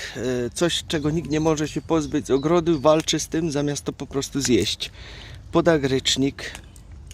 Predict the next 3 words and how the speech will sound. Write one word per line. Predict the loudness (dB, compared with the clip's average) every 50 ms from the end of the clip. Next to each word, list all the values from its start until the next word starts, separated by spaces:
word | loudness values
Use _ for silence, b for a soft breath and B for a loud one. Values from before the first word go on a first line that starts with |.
| B B B B B B B B -14 -12
Bardzo | -10 0 2 4 4 4 4 0 -2 -4 -4 -4 -4 -4
dobra | -2 0 0 0 0 0 -2 -4 -2 -2 -2 -2 -4
rzecz. | -4 -4 -2 -2 -2 -2 -2 -4 -4 -6 -6 -6 -4 -2 0 -2